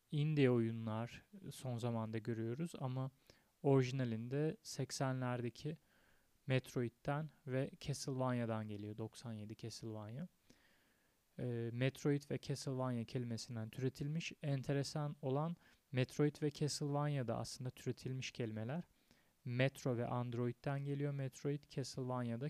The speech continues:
Castle ve Transilvania'dan geliyor. Bunlara değineceğim birazdan. Nedir, ne değildir? Ee, muhtemelen indie oyunlarla ilgili de bir program yapacağım bundan sonra.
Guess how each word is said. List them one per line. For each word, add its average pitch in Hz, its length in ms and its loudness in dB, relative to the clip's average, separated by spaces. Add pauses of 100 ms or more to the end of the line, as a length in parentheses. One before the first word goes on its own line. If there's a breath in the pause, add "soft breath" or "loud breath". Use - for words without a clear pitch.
Castle 123 420 -2
ve 139 100 0
Transilvania'dan 117 1040 -2
geliyor. 117 320 -6 (880 soft breath)
Bunlara 131 360 2
değineceğim 123 540 0
birazdan. 107 440 -4 (880 soft breath)
Nedir, 117 320 0
ne 120 160 0
değildir? 113 500 -2 (120)
Ee, 127 380 2 (440)
muhtemelen 175 840 2
indie 160 560 4 (120)
oyunlarla 147 720 4
ilgili 139 420 0
de 127 140 0
bir 117 80 0
program 110 500 0
yapacağım 139 540 -2
bundan 117 340 2
sonra. 120 420 -4